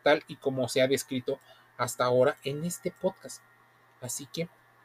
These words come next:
¿para qué sirve la educación física? Mira, la formación del individuo integral que sea capaz de manejar sus talentos y capacidades, tanto físicos, sociales y materiales.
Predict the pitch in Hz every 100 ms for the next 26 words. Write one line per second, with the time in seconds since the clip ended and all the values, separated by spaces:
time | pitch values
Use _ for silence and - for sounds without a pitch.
0 | _ _ 156 147 - 202 214 208 156 135
1 | 135 123 165 175 - - 294 - _ _
2 | _ _ _ _ _ _ _ _ 143 113
3 | _ _ 143 123 143 131 120 151 147 131
4 | 127 127 135 135 123 131 151 175 - 139
5 | 127 131 131 131 123 123 - 143 - 135
6 | - 123 135 143 139 - 123 120 131 131
7 | 156 165 131 - - 170 180 - 190 127
8 | - 139 147 156 135 127 - 123 127 127
9 | 117